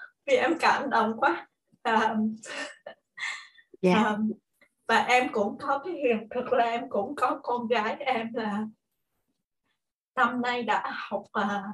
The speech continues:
Speaker 1: năm một của đại học. Mà em xin cả nhà là vì con, vì em là ở Mỹ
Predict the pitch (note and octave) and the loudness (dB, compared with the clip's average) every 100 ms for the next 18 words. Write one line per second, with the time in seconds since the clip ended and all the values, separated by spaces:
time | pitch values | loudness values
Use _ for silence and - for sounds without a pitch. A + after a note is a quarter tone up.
0 | - G#3 A3 A3+ G3+ G#3+ - - _ G#3+ | -2 0 2 4 6 4 2 -12 _ -2
1 | - - A3 A3 A#3 A3 - _ _ _ | 0 2 2 4 2 0 -14 _ _ _
2 | _ - _ _ _ - G#3+ G#3 G3+ A3 | _ -20 _ _ _ -2 0 2 2 0
3 | A3 A3 - A3+ A3+ - F3+ A#3 C4 A3+ | 0 -2 0 0 0 0 0 -2 -2 -2
4 | G3+ G3+ G#3+ G3+ G3 - _ _ _ _ | 0 0 0 -2 -4 -10 _ _ _ _
5 | A3+ G#3+ A3 G#3+ A#3 A#3 G#3+ - G#3+ - | -2 0 4 4 4 -4 -6 0 0 2
6 | A3 A3 A#3 G3 - G3 A3+ G#3+ F#3 F3 | 2 2 2 -2 -2 -6 -4 -2 -2 -2
7 | E4+ | -4